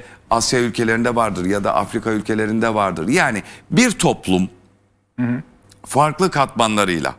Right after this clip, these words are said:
Speaker 1: başarılı bir programcının
Speaker 2: Hı hı.
Speaker 1: canlı yayınını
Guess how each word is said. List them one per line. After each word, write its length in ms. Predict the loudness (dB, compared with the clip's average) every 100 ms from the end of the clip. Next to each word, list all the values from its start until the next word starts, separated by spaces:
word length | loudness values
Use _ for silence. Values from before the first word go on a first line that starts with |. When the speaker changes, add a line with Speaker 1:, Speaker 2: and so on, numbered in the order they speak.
| _ _ _ _ _ _ _ _ 0
Speaker 1:
başarılı 640 | 2 2 2 0 0 0
bir 120 | 0
programcının 960 | -2 0 0 2 0 0 -2 -2 -2 -4 -6
Speaker 2:
Hı 100 | -6
hı. 220 | -4 -6 -10 -20 _ _ _ _ _ _ 0
Speaker 1:
canlı 420 | 2 2 2 2
yayınını 520 | 2 2 2 0 -2